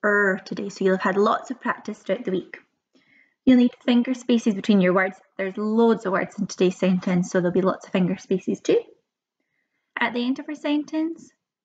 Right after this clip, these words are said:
full stop, ha! And once we've finished, we'll get our pointing fingers ready, we'll go back to the start and we'll read it out loud together to make sure it makes sense. Tricky words that we need this week. This one's still here,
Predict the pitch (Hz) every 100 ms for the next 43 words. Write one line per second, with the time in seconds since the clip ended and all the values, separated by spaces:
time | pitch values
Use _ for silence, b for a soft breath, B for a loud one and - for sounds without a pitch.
0 | _ 208 190 - - 330 349 - _ _
1 | _ _ _ _ - 392 415 _ _ _
2 | _ _ _ _ b b b b _ _
3 | - 240 240 254 359 403 - 240 233 226
4 | - 214 220 - B _ 220 233 - 269
5 | 262 269 311 311 311 330 254 208 208 214
6 | 220 208 196 208 - 285 277 - 196 -
7 | 202 190 185 185 196 - 190 - 185 -
8 | 190 175 170 165 - 180 - - 165 175
9 | - - 185 196 - _ _ _ _ b
10 | b b _ _ - - 311 302 285 285
11 | 277 - 254 247 247 254 - 381 - 294
12 | _ _ _ _ _ _ _ _ _ _
13 | _ _ _ _ 226 - 214 214 - 226
14 | 226 302